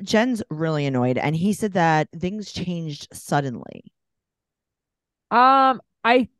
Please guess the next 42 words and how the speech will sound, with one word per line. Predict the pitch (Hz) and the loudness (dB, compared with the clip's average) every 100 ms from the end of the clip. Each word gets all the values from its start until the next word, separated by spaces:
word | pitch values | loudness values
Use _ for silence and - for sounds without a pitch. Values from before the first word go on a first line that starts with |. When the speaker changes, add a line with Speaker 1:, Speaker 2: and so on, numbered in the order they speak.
| _ _ _ _ _ | _ _ _ _ _
Speaker 2:
I | 220 240 | 0 2
get | 294 339 | 2 2
what | 403 | 2
he's | 370 311 | 0 0
saying | - 170 165 196 | -2 -4 -4 -4
because | 214 202 170 _ - | -2 -2 -4 _ -2
they | 185 | -2
caught | - 214 190 | 0 0 0
him | 190 | -2
off | 156 151 - | -4 -4 -6
guard | 151 98 62 - - | -4 -4 -8 -14 -10
by | 170 | -6
just | 165 170 - 165 | -4 -4 -6 0
bombarding | 175 170 165 156 151 139 147 | 2 2 2 2 2 -2 -6
his | 135 - | -10 -8
family. | 143 107 80 69 73 - _ | -6 -6 -8 -12 -14 -18 _
Speaker 1:
Right. | 233 285 403 330 - | -10 0 2 2 0
But | 311 320 | -2 0
then | 330 | -2
he | 302 359 | -2 -8
said | - 320 | -4 -6
something | - 269 269 269 | -4 -6 -4 -4
like, | 240 214 196 - _ _ _ _ - | -2 -2 -4 -8 _ _ _ _ -4
about | 196 185 196 170 | -2 2 2 0
how | 180 180 175 160 | -2 -2 -2 -4
this | 170 190 196 | -6 -8 -4
is | 208 | -6
something | - 185 190 | -4 -4 -4
that's | 160 - | -4 -2
always | 143 151 185 202 | 0 0 0 -2
bothered | 233 233 254 | -2 0 0
him. | 269 294 285 _ _ _ - | -2 -4 -10 _ _ _ -10
Does | 175 202 | -8 -2
he | 226 | 0
mean | 233 | 2
her | 160 180 | 4 2
Speaker 2:
Right. | - | 2
Speaker 1:
age? | 143 214 466 - - - _ _ | 0 0 -2 -6 -16 -18 _ _
Speaker 2:
I | 202 220 | 2 2
don't | 214 240 285 190 | 2 -4 -4 -2
know. | 214 220 - | -2 -2 0
Or | 214 220 214 | 0 2 0